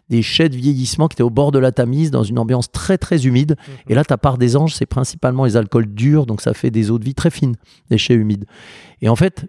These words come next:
Speaker 1: je me dis, tiens, mais si on associait toutes ces idées, et nous, quand on ramène nos rhums, notamment de la Barbade et de la Jamaïque, on les ramène en fût à l'intérieur du f-, du tonneau, pour que tu aies, avec le mouvement, le roulis, le tangage, une interaction extrême avec le bois.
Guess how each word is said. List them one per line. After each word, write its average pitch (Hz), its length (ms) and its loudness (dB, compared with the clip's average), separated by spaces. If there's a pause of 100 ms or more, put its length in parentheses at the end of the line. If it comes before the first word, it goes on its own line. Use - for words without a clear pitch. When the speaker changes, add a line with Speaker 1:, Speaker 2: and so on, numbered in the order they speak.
Speaker 1:
je 101 100 -4
me 123 100 2
dis, 135 140 -2
tiens, - 160 0
mais 117 120 -2
si - 200 -4
on 156 140 0
associait 135 480 0
toutes - 220 -4
ces 123 280 0
idées, 123 300 2 (420)
et 117 100 2
nous, 156 120 4
quand 156 240 0
on 123 80 4
ramène 156 420 2
nos 127 160 2
rhums, 117 500 2 (100)
notamment 104 420 -2
de 98 40 -4
la 101 80 -2
Barbade 104 380 -2
et 101 60 -2
de 92 60 -6
la 101 100 -2
Jamaïque, 101 540 0 (340)
on 117 160 -2
les 123 100 2
ramène 147 380 2
en 151 160 2
fût 190 400 -2 (640)
à 131 100 2
l'intérieur 170 480 2
du 123 100 -4
f-, - 180 -8
du 123 140 -2
tonneau, 135 380 0 (480)
pour - 180 0
que 160 100 0
tu 143 340 0
aies, 185 100 6
avec 139 260 2
le 131 80 4
mouvement, 156 560 4
le 120 100 0
roulis, 131 340 0
le 117 100 -2
tangage, 127 520 0
une 120 80 -2
interaction 131 540 -4
extrême 170 420 0
avec 160 220 2
le 143 60 4
bois. 113 260 0